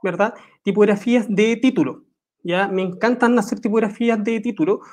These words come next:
porque son demasiado expresivas, ¿ya? A diferencia de una tipografía de texto, las tipografías de texto son un poco más normalizadas, ¿verdad?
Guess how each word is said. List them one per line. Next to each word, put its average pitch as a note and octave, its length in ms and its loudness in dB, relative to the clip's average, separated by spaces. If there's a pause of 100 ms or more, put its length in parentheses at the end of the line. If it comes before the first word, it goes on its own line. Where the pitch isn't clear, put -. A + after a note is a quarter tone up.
(280)
porque C#4 500 4 (260)
son C4+ 240 6
demasiado C4+ 420 6
expresivas, B3+ 540 2 (340)
¿ya? G3 420 0
A F#3 60 -4
diferencia G#3+ 480 2
de A#3 80 0
una A3+ 120 2
tipografía G#3+ 540 0
de A#3+ 80 4
texto, - 480 -4 (300)
las F3+ 100 -2
tipografías F#3+ 440 4
de G#3 120 0
texto G#3+ 180 2
son G#3+ 240 4
un G3+ 220 2
poco G#3 200 2
más G3+ 480 2
normalizadas, F#3 1040 2 (100)
¿verdad? F3 320 -6